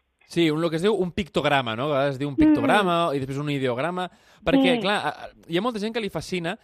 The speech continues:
Speaker 1: això que tingueu tres, eh, tres, eh,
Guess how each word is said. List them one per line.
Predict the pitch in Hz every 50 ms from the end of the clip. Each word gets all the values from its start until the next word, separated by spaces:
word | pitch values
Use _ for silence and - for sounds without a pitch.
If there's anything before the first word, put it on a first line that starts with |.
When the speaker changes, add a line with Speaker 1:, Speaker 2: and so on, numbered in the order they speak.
| _ _ _ _ -
Speaker 1:
això | 143 - - 180 190
que | 226 208
tingueu | 214 196 175 170 170 175 190 202 - _ _ _ _ _ _ -
tres, | - 175 180 196 220 214 - - - - _ _ _ _ _ _ _ -
eh, | 135 139 139 135 135 131 131 131 127
tres, | - 147 151 160 170 180 165 156
eh, | 170 156 147 143 139 135 131 127 120 120 113 104